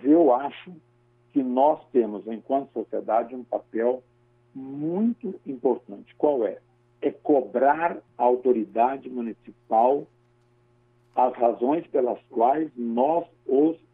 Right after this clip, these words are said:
ou, ou a elegemos. Nós não podemos fazer vistas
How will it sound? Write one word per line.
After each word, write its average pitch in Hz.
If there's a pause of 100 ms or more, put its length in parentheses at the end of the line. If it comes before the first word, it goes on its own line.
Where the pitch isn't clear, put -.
(540)
ou, 131
ou 110
a 113
elegemos. 107 (800)
Nós 131
não 165
podemos 131
fazer 110
vistas 110